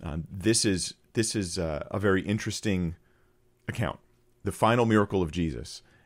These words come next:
and we're gonna dig into it in more detail now. Um, oh, by the way, the reason why I mentioned him following Jesus right at the cross is because it makes it more likely that Bartimaeus was actually known to the early church. The reason is this.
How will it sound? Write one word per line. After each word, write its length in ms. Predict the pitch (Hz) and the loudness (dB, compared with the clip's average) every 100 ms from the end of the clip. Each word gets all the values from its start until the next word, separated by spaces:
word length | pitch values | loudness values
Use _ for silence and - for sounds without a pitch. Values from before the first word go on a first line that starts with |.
| _ | _
and 340 | 85 82 80 - | -4 -4 -4 -4
we're 100 | 95 | -2
gonna 200 | 92 80 | -2 -2
dig 180 | 80 87 | 0 0
into 240 | 85 98 | -2 -2
it 120 | 82 - - - | -4 -4 -16 -10
in 120 | 87 | -4
more 140 | 85 80 | -2 -2
detail 300 | 80 - 73 | -4 -4 -6
now. 220 | 57 - - - - - - _ _ _ - - - - - | -8 -14 -20 -20 -20 -20 -20 _ _ _ -20 -20 -20 -20 -10
Um, 420 | 90 78 69 - - - | -6 -6 -6 -12 -18 4
oh, 120 | 123 107 | 6 10
by 140 | 117 | 10
the 80 | 113 | 8
way, 120 | 90 | 4
the 100 | 95 | 4
reason 220 | 120 117 | 0 2
why 120 | 101 | 2
I 40 | 90 | 4
mentioned 360 | 87 - 82 | 2 0 -2
him 240 | 101 85 78 | -2 -2 -4
following 480 | - 104 95 85 82 | 0 4 4 4 0
Jesus 540 | 90 87 80 - - - - - - | -2 -2 -2 -6 -12 -16 -20 -20 -10
right 280 | 95 95 101 | 2 6 6
at 80 | 92 | 4
the 80 | 90 | 0
cross 400 | - 76 65 - | 0 0 -2 -4
is 140 | 104 | -2
because 320 | 90 - 107 | -2 0 2
it 80 | 95 | 2
makes 220 | 98 98 | 0 -2
it 60 | - | -4
more 220 | 92 85 | 0 0
likely 500 | 82 82 87 110 117 | 2 0 0 -4 -2
that 140 | 107 90 | -2 2
Bartimaeus 440 | 95 87 85 82 | 2 2 0 -2
was 360 | 87 95 98 95 | 2 4 2 0
actually 400 | 87 85 - 87 | -4 -4 -4 -4
known 540 | 82 85 92 82 78 - | -2 0 0 0 -4 -10
to 120 | - 82 | -4 -2
the 140 | 92 | 0
early 240 | 85 82 | 0 0
church. 400 | 78 - - - - - - - - - - | -2 -6 -8 -12 -16 -18 -20 -20 -20 -12 0
The 80 | 98 | 2
reason 240 | 117 113 | 4 2
is 120 | 85 | 0
this. 300 | 78 - - | -2 -6 -12